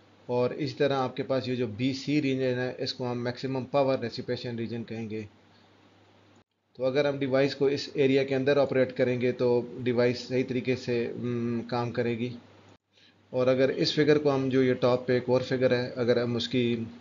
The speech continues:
गेट side पे देखें तो it is, uh, it has high input impedance, capacitive in nature है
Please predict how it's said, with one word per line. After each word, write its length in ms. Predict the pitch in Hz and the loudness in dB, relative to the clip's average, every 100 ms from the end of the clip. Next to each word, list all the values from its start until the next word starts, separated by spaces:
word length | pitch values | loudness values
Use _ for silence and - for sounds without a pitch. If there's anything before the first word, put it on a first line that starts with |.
| - - | -20 -12
गेट 400 | 123 117 123 120 | -6 2 4 4
side 340 | 127 127 123 - - | 6 4 4 -6 0
पे 100 | 123 | 2
देखें 380 | 117 117 123 123 - - - - - | 2 2 0 -2 -6 -20 -20 -20 -6
तो 540 | 123 120 117 120 117 117 - - - - - 135 | 2 4 6 4 2 0 -8 -18 -20 -20 -4 2
it 60 | |
is, 180 | 135 120 | 4 4
uh, 440 | - - 127 117 98 113 - | 2 -2 4 4 4 -2 0
it 100 | 131 | 0
has 140 | 131 117 | 2 2
high 380 | 113 120 127 127 | 4 4 4 2
input 280 | 120 123 - | 0 -2 -2
impedance, 500 | 120 120 113 120 117 | -4 -2 2 2 0
capacitive 500 | - 120 120 - 120 | -4 -2 -2 0 0
in 80 | 117 | 0
nature 320 | 117 117 117 | -2 0 0
है 180 | 113 | 0